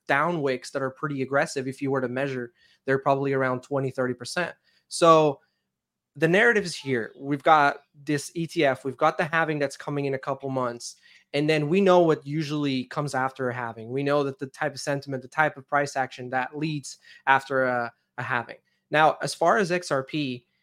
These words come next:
the narrative is, is, has been great. I mean, X R P was deemed not a security last year. It's pretty much the only token with legal clarity. Um,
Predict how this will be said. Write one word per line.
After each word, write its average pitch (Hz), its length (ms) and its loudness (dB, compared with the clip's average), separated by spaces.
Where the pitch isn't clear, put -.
the 156 140 0
narrative 170 480 0
is, 143 380 -4
is, 139 280 -6
has 131 140 -8
been 165 220 0
great. 139 360 -2
I 120 60 -4
mean, 139 220 -4
X 139 200 -4
R 151 100 0
P 160 200 -6
was 143 180 -2
deemed 147 240 -4
not 143 140 0
a 147 40 -4
security 147 640 -4
last 135 340 -2
year. 143 320 -2
It's 135 240 -6
pretty 151 240 -2
much 147 240 -2
the 139 140 -2
only 143 200 -2
token 151 440 -6
with 139 120 -4
legal 139 300 -2
clarity. 135 560 -2
Um, 120 420 -2